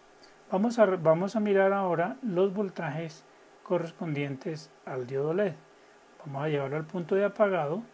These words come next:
que es en punto, dijimos que punto nueve, ahí está apagado, ¿sí?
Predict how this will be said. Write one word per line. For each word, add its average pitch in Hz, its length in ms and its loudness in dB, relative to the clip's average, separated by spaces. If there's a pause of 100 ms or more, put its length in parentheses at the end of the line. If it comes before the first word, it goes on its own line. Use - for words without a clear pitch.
(1200)
que 156 140 -8
es 131 100 -8
en 151 120 -6
punto, 180 640 -2 (1400)
dijimos 190 300 -8
que - 120 -14
punto 147 400 -4
nueve, 151 340 0
ahí 160 140 -4
está 175 180 -10
apagado, 143 460 -6
¿sí? 214 240 -6